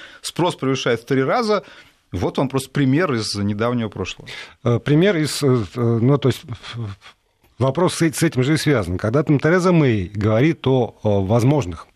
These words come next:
Speaker 2: правда, о возможных планах ограничения, э, хождения, там, российских бумаг на лондонской бирже, о запрете, там, компаниям, которые сопровождают, э, там,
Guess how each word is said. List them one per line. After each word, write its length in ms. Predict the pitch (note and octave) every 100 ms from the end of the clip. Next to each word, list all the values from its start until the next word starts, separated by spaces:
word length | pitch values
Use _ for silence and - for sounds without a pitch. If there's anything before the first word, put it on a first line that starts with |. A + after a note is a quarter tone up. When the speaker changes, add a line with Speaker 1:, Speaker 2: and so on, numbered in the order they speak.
| _
Speaker 2:
правда, 280 | - G2 F2 - - -
о 80 | G2+
возможных 440 | A2 C#3+ D#3 C#3
планах 420 | - A#2 F2 D2+
ограничения, 880 | A2 G#2+ B2+ C3 - C3+ G#2+ F#2+ E2+
э, 400 | D#2+ E2 E2 D#2+
хождения, 520 | D#2 F#2+ F2 G#2+ G2 F2+
там, 180 | -
российских 480 | E2+ G#2 A2 - F2
бумаг 400 | G2+ G2 E2+ -
на 140 | F2+ F#2+
лондонской 460 | F#2+ E2+ E2+ G2
бирже, 440 | G#2 E3 D#3 G2 - - - -
о 300 | G#2+ A2 A2
запрете, 920 | A#2 - A#2+ A#2+ - G#2 G2 F#2 F2+ -
там, 180 | E2+
компаниям, 560 | E2 A#2 A#2+ C3+ C#3 G#2+
которые 280 | A2 - G2
сопровождают, 960 | - G#2 G#2+ G2+ F2+ E2+ D#2 - - - _ _ - -
э, 480 | - E2+ E2 D#2+ E2 D#2+
там, 180 | D2+